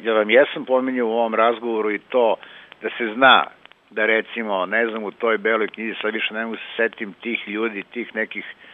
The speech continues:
ajde kažemo, narkobosova koji su tada pominjani da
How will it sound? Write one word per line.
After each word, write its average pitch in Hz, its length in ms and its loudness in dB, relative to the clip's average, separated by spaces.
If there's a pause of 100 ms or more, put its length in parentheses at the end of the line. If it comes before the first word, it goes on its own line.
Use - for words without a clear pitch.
(680)
ajde 101 200 -4
kažemo, 117 360 -2
narkobosova 113 840 0
koji 107 240 -4
su - 140 -12
tada 143 340 6
pominjani 120 720 -2
da 98 180 -2